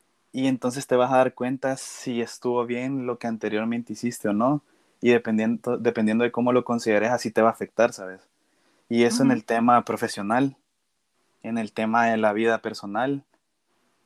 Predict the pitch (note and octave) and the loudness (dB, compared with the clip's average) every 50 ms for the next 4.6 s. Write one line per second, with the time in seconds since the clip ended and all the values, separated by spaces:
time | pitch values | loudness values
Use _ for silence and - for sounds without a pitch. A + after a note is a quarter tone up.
0 | _ _ - C3+ C#3 C#3 C3 A#2+ - D3 D3 D3+ D#3 D3 C3 - D#3+ E3 - C3+ | _ _ -4 0 0 0 0 0 0 2 4 4 4 2 2 0 0 0 0 -2
1 | A#2 - A#2 A2 G#2+ - - - A2+ G#2+ B2 A#2 A#2+ C3+ - _ _ _ _ - | -6 -4 -6 -8 -8 -8 -14 -14 -10 -6 -6 -6 -6 -8 -12 _ _ _ _ -16
2 | A#2+ A2+ A#2 C3 C3 C3+ C3+ C3 C#3+ D3 D3 D3 C#3+ C3 A#2+ A2 A#2 C3+ C3 C#3 | -8 0 4 4 6 8 8 6 6 6 4 2 0 -2 -4 -4 -6 -6 -6 -6
3 | B2 A#2+ B2 B2+ _ _ - A#2 A2 B2 C3+ C#3 - B2+ A2+ A2 A2+ - - - | -8 -8 -8 -10 _ _ -6 -6 -4 -4 -6 -6 -8 -10 -8 -8 -10 -12 -10 -12
4 | A2+ - - G#2+ A2 G#2+ G#2+ G#2+ G#2 G2+ G2+ | -12 -10 -6 -4 -2 -2 -2 -2 -4 -4 -6